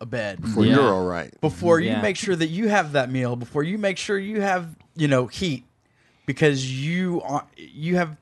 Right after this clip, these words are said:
Speaker 1: things that you've gotta take care of to make sure you don't go
Speaker 2: Don't go
Speaker 1: back
Speaker 2: back.
Speaker 1: inside.
Speaker 3: So we'll, let's, we'll get to that in just a second. I wanna finish up with life inside. Um, I wanna talk about gangs and,
Speaker 2: Yeah.
Speaker 3: and, like,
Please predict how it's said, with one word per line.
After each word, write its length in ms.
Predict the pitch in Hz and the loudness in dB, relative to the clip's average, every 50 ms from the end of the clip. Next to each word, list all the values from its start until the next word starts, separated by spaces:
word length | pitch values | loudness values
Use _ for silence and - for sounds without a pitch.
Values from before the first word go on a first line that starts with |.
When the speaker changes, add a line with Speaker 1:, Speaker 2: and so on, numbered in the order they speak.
| _ _ _ _ | _ _ _ _
Speaker 1:
things 240 | 165 160 160 147 127 | -2 0 0 0 0
that 80 | 143 | 0
you've 160 | 143 151 147 | -2 -2 0
gotta 180 | 139 151 143 139 | 2 2 2 2
take 240 | 131 - 139 131 135 | 0 -2 -6 -6 -6
care 260 | - - 165 180 175 | -6 -4 0 2 2
of 340 | 156 147 143 139 131 - _ _ _ _ _ _ | 2 4 2 0 -2 -6 _ _ _ _ _ _
to 80 | - 139 | 0 2
make 120 | 147 139 | 2 2
sure 140 | - - 151 | 2 0 -4
you 140 | 147 151 151 | 0 0 2
don't 140 | 143 143 127 | 0 0 0
go 80 | 135 | 0
Speaker 2:
Don't 80 | 131 123 | 0 2
go 60 | 131 | 2
Speaker 1:
back 120 | 131 127 120 | 2 2 0
Speaker 2:
back. 120 | 92 78 | 0 -2
Speaker 1:
inside. 460 | 76 - - 147 139 127 123 113 101 117 _ _ | -2 0 2 2 2 2 0 -6 -8 -14 _ _
Speaker 3:
So 600 | - - 175 165 156 156 156 147 71 87 101 - | -2 0 0 0 0 -2 -4 -6 -8 -10 -12 -10
we'll, 240 | - 147 151 160 - - | -6 -4 -4 -4 -6 -2
let's, 280 | - 160 165 170 165 - | -2 0 0 0 -2 -2
we'll 160 | 180 151 160 | -2 -2 0
get 140 | 160 180 185 | 0 0 -2
to 80 | - 165 | -2 -2
that 160 | 151 160 147 | -2 0 0
in 60 | 127 | 0
just 140 | 131 135 127 | -2 -4 -2
a 20 | - | -2
second. 220 | 151 131 127 123 | -2 0 0 0
I 20 | |
wanna 220 | 120 127 147 160 151 | 0 0 0 -2 -2
finish 420 | - - - 143 139 131 127 - | -4 -2 -2 -2 -2 -2 -2 -2
up 180 | 139 120 110 - | -2 -2 0 -2
with 160 | 123 113 107 | -4 -4 -2
life 280 | 117 117 117 117 - - | -2 -2 -2 -2 -2 -4
inside. 680 | 110 104 - - 113 104 101 98 95 95 95 101 110 - _ _ | -6 -6 -4 -2 -2 -2 -2 -2 -4 -6 -6 -6 -8 -10 _ _
Um, 720 | 107 110 107 104 104 104 104 104 104 104 104 104 101 92 - _ _ _ - _ _ _ _ - - - - _ _ _ _ _ _ _ _ _ _ - - | -2 -2 0 0 -2 -2 -2 -4 -4 -4 -4 -4 -4 -6 -8 _ _ _ -20 _ _ _ _ -20 -20 -20 -20 _ _ _ _ _ _ _ _ _ _ -20 -6
I 100 | - - | -2 0
wanna 220 | 147 165 208 220 208 | 2 2 2 0 2
talk 220 | - 196 190 175 | 0 0 0 0
about 240 | 180 165 147 123 - | -2 -2 -2 -2 -2
gangs 540 | 147 143 147 143 135 123 120 117 117 110 117 | -2 -2 0 0 0 0 0 -2 -2 -2 -2
and, 260 | 120 113 120 120 120 | 0 0 0 0 0
Speaker 2:
Yeah. 60 | - | 0
Speaker 3:
and, 240 | - 123 127 127 131 - | 0 0 0 0 0 0
like, 300 | 135 139 135 120 - | 0 -2 -2 -2 -8